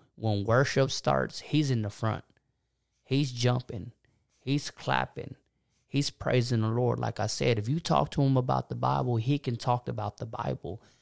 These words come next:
This is an individual that you'll look at and say, "Hey,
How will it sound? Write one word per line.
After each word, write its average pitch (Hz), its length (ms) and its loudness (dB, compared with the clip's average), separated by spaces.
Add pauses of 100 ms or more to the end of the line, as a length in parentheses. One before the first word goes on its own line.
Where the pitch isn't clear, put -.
(180)
This 151 200 2
is 202 120 0
an 185 100 8
individual 131 800 4
that 110 240 -4
you'll 135 180 4
look 123 260 0
at 113 140 0
and 104 180 -4
say, 120 280 -4
"Hey, 123 320 0